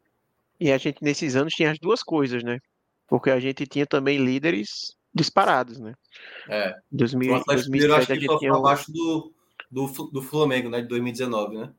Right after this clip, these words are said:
Speaker 1: É, esses dois só ficam abaixo do Flamengo, de dois mil e dezenove. Mas o Atlético Mineiro ali em dois mil e vinte e um e eu acho dois mil e sete o São Paulo, né? Sessenta e três também, é uma pontuação
Speaker 2: Não, não,
Speaker 1: alta.
Speaker 2: é, mas eu tô, eu tô falando no final do campeonato. O final do campeonato, eu acho
Speaker 1: Ah,
Speaker 2: que o Atlético
Speaker 1: sim,
Speaker 2: Mineiro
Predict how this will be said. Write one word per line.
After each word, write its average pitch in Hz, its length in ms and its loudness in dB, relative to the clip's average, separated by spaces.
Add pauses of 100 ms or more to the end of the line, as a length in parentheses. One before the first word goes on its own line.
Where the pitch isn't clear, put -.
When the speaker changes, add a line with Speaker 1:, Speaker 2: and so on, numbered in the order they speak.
(440)
Speaker 1:
É, 175 260 4
esses 202 300 0
dois 180 180 2
só 214 120 2
ficam 214 260 0
abaixo 185 320 2
do 208 80 -8
Flamengo, 160 560 -2
de 151 80 -8
dois 135 160 0
mil 139 120 -4
e - 20 -8
dezenove. 123 420 0
Mas 127 240 2
o 135 60 2
Atlético 156 340 0
Mineiro 160 300 2
ali 143 140 0
em 143 40 -6
dois 143 160 -4
mil 143 80 -2
e 147 40 0
vinte 147 180 -6
e 139 40 0
um 202 220 2
e 220 40 0
eu 202 60 2
acho 190 140 -4
dois 175 140 0
mil 175 80 -4
e - 40 -8
sete 170 220 2
o 196 60 -6
São - 260 -2
Paulo, 135 260 2
né? 123 120 -8 (500)
Sessenta 139 400 2
e 170 40 0
três 139 280 2
também, 127 220 0
é 123 40 2
uma 123 60 -2
pontuação 190 420 2
Speaker 2:
Não, 196 80 10
não, 185 80 10
Speaker 1:
alta. 185 140 8
Speaker 2:
é, 123 80 4
mas 151 160 2
eu 160 80 -10
tô, 185 180 -2
eu 160 60 0
tô 160 100 -2
falando 175 300 2
no 180 80 -2
final 170 240 0
do 165 80 -4
campeonato. 175 640 -2
O 127 60 -8
final 147 240 2
do 156 60 -6
campeonato, 151 420 0
eu 156 60 8
acho 165 80 6
Speaker 1:
Ah, - 20 2
Speaker 2:
que 151 60 0
o - 20 -2
Atlético 156 260 2
Speaker 1:
sim, 147 60 -2
Speaker 2:
Mineiro 139 300 6